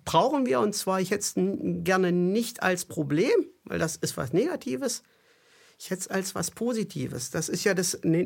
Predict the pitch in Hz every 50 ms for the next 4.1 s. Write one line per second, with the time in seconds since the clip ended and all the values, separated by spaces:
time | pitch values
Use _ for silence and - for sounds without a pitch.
0 | - 175 160 151 160 170 180 160 151 156 170 - - 151 143 143 - - - -
1 | - - 147 139 147 147 147 - - - 131 127 131 135 135 139 160 226 240 -
2 | - 160 156 156 156 - 180 175 - - 175 165 185 175 - - 180 175 - -
3 | 185 180 175 170 175 208 214 196 185 - - - 165 165 165 165 - - 156 151
4 | 156 151